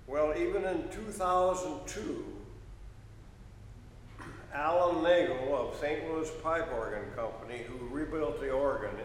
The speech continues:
that year in two thousand two, <clears throat> he, he claims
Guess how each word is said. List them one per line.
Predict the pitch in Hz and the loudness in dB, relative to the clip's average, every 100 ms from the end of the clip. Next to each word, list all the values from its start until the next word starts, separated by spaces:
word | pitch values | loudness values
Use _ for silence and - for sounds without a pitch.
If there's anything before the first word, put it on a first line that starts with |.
| 104 - | -10 -8
that | 113 117 117 | -6 -6 -6
year | 127 107 90 - - | -6 -6 -6 -10 -12
in | 104 104 | -10 -10
two | 151 | -8
thousand | 135 131 123 117 - 120 | -4 -2 -2 -2 -8 -10
two, | 151 120 110 - - - - - - - - - - - - - - - - - - - - - - - | -10 -8 -10 -10 -14 -14 -14 -14 -14 -14 -14 -14 -14 -14 -14 -14 -14 -14 -16 -16 -16 -14 -14 -14 -14 -10
<clears throat> | - - 156 | -8 -6 -4
he, | 175 180 185 - - - - - | -2 0 -2 -6 -12 -12 -14 -8
he | 170 208 | -6 -4
claims | - 175 185 180 151 151 151 - | 2 8 8 10 6 4 2 0